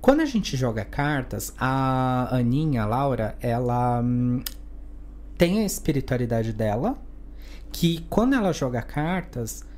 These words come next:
vai ter a mesma espiritualidade que vai ensinar elas a jogar cartas, a ler as cartas, né? Por exemplo, eu tenho dois ciganos que trabalham comigo.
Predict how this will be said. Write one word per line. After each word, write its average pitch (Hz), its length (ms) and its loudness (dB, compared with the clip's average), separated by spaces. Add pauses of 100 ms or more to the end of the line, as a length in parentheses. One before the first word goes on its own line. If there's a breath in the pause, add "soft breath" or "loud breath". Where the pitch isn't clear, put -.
(560 loud breath)
vai 156 240 4
ter 165 160 -2
a 208 100 2
mesma 240 420 2
espiritualidade 190 1080 0
que - 180 -10
vai 151 340 0
ensinar 165 380 0
elas 143 300 0
a 165 80 2
jogar 156 360 -2
cartas, - 680 -4
a 120 100 2
ler 135 260 2
as - 140 -2
cartas, - 560 -8 (260)
né? 113 160 -2 (120)
Por 127 140 4
exemplo, 131 440 0 (300 loud breath)
eu 135 160 4
tenho 160 240 0
dois 156 220 0
ciganos 156 500 0
que - 120 -10
trabalham 120 400 0
comigo. 131 500 0